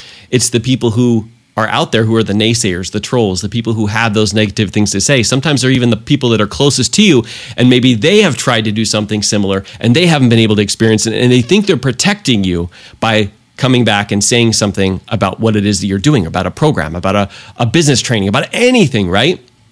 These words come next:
And in reality, what you do is you make that mean something about you, so you stop. You say, "You know what? Well, this must mean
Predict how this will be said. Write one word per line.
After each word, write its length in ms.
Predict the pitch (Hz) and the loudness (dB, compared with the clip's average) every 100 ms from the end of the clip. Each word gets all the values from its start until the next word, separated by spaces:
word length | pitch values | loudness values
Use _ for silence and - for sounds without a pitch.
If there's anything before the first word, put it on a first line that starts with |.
| _ _ _ - - | _ _ _ -14 0
And 100 | 127 | 2
in 80 | 120 | 4
reality, 380 | 120 165 175 127 | 2 2 2 2
what 180 | 120 | 2
you 80 | 101 | 0
do 300 | 107 107 98 - - - | 0 0 0 -6 -20 -4
is 140 | 127 113 | 0 4
you 80 | 135 | 4
make 240 | 127 143 | 4 2
that 160 | 131 131 | 0 0
mean 100 | 120 | 2
something 300 | 120 120 113 | 0 0 0
about 200 | 104 104 | 0 0
you, 240 | 120 147 | 2 2
so 180 | - 117 | 2 0
you 160 | 101 | 0
stop. 500 | 87 - 90 64 - - - _ _ _ _ _ _ - | -4 -4 -6 -8 -12 -16 -16 _ _ _ _ _ _ -4
You 80 | 120 | -2
say, 160 | 135 127 | 2 2
"You 100 | 123 | 4
know 100 | 135 | 2
what? 140 | 143 | 2
Well, 140 | 120 | 0
this 200 | 120 143 | 2 2
must 320 | 131 135 117 113 | 2 2 2 4
mean 400 | 135 185 220 | 6 6 4